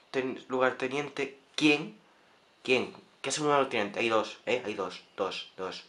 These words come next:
Uno está muerto. Y el otro aún no lo hemos visto, pero también está. Est-, eh, sí, está. Está en concepto general.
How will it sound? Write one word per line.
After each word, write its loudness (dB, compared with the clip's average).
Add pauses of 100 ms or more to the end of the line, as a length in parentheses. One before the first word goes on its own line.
Uno 0
está 0
muerto. 4 (680)
Y -6
el 2
otro 6
aún 4
no 2
lo 2
hemos 2
visto, -8
pero -8
también -4
está. -8 (300)
Est-, -14
eh, -2
sí, -4
está. -6 (560)
Está 2
en -4
concepto -4
general. -6